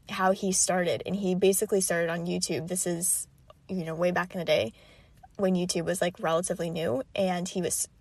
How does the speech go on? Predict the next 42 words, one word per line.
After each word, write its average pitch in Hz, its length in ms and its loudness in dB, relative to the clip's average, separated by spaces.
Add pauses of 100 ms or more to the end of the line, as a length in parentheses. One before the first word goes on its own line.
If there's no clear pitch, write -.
(160)
just 190 280 -4
doing 196 240 2
some, 196 160 -2
like, 190 160 -6
YouTube 185 340 -2
videos 190 280 6
with 180 100 -4
his - 160 -4
friends. 240 460 0 (400)
Some 202 280 0
manager 220 440 4
saw 214 320 2
it 208 120 4
or 202 80 -2
something. 196 460 0
Anyways, 180 340 0
he 202 120 2
ended 202 280 2
up, 180 300 -4 (400)
um, 175 300 0
getting 180 260 0
seen, 247 380 2
and 190 160 -2
he 180 380 -2 (440)
started 175 360 -2
to - 100 -6
start - 260 0 (120)
act. - 360 -2 (760)
And 190 520 2
basically, 190 800 2 (540)
this 190 360 2
interviewer 196 460 2
asked - 300 0
him, 180 260 -2
"What 185 160 4
would 202 140 -2
you 196 80 -2
go 185 100 2
back 180 240 -4
and 165 100 -10
tell 202 260 2
yourself - 440 -2